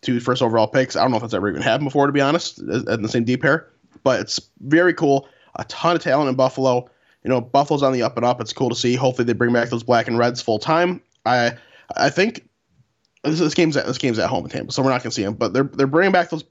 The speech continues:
black and red jerseys for, for some home games this year. So we'll, hopefully we get to be in one of those games where we play against them, 'cause I really wanna see those.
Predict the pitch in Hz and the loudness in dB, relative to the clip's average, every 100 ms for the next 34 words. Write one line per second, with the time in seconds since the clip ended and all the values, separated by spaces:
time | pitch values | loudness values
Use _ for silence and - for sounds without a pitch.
0 | - - 147 147 147 156 135 123 110 120 | -20 -4 -2 0 0 0 -2 -2 -4 -4
1 | 101 98 127 127 139 143 123 107 104 113 | -6 -6 -8 -6 -2 0 0 -2 -4 -6
2 | - 101 - 107 104 - - _ 123 135 | -4 -4 0 -2 -2 -12 -20 _ 0 2
3 | 156 165 170 151 147 139 135 135 131 127 | 2 2 4 4 2 0 2 4 2 0
4 | 123 120 113 113 107 107 104 101 104 113 | -2 0 0 2 0 0 -2 -2 0 2
5 | 104 90 - 69 76 | 2 -2 -4 -6 -6